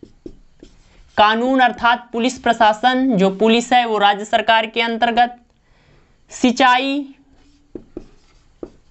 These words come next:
कृषि कानून, सिंचाई,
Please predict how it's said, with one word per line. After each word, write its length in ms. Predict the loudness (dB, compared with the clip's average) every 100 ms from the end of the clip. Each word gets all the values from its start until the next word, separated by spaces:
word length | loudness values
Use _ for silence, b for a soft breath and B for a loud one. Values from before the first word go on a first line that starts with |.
| -20 _ _ _ _ -18 -18 -20 _ B B B B B -6
कृषि 380 | -2 -2 0 -2
कानून, 500 | 0 -2 -2 -2 -2
सिंचाई, 580 | -2 -2 2 0 -2